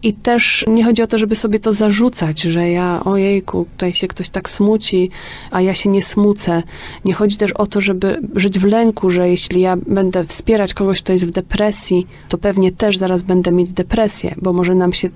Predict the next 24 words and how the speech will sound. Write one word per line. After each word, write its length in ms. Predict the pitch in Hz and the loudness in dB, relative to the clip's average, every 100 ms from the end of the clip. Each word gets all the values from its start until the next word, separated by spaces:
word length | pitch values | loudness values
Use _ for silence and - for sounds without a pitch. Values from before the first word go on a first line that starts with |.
| - | -4
taka 280 | 208 202 180 | -4 0 0
myśl 300 | 175 - - | 2 -2 -6
pojawić. 760 | - 185 170 170 175 - - - - - - - | 0 0 2 0 0 0 -2 -6 -8 -12 -14 -6
Ale 520 | - 233 214 208 254 302 - | 0 2 4 2 0 -4 -2
kiedy 300 | 226 208 220 220 220 220 - - | 0 2 2 4 4 2 0 -4
pozwolę 680 | 233 214 214 240 262 262 226 | -2 0 0 4 4 6 4
sobie 320 | - 190 190 | 2 0 2
na 100 | 190 | 2
autentyczność, 1200 | 190 185 196 185 - 220 - 180 180 185 - - - - - - | 2 0 0 0 -2 -2 0 0 0 -2 -10 -14 -18 -20 -20 -6
to 100 | - - - | -4 -4 -2
też 320 | 262 - - | 0 0 2
może 240 | 214 202 | 2 2
się 140 | 196 202 | 0 0
we 120 | 202 | 0
mnie 180 | 196 - | 0 0
uruchomić 520 | 202 185 202 190 - | -2 0 2 0 0
wzruszenie, 1040 | 185 190 180 196 202 - 226 220 214 208 202 - - - | -4 -2 0 0 0 0 2 4 4 2 -2 -8 -14 -2
poruszenie, 840 | 220 208 202 - 208 196 190 185 - - - | 0 2 0 0 2 2 2 0 -4 -18 -4
jeśli 260 | 196 - 196 | -2 0 -2
to 260 | - 214 - | 0 -2 -2
doświadczenie 680 | 214 - - 196 - 208 202 | -2 -2 -4 -4 0 2 2
jest 240 | 190 - | 2 0
mi 100 | 196 185 | -2 0
bliskie. 540 | 185 190 - 220 | 0 0 -2 -4